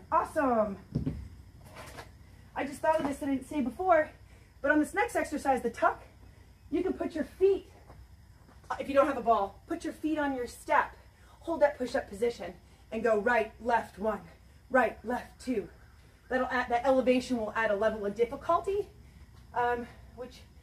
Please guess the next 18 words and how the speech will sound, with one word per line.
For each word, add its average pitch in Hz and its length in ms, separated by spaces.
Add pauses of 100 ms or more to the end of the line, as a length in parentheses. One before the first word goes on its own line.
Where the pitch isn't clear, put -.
(400)
you 254 80
might 262 160
be 262 100
ready 254 180
for, 285 320 (1040)
especially, 240 360
again, 220 240
if 202 80
you 233 60
don't 226 140
have 233 100
a 208 40
ball. 208 280
It - 80
adds 240 220
that - 160
extra 208 240
challenge. 185 420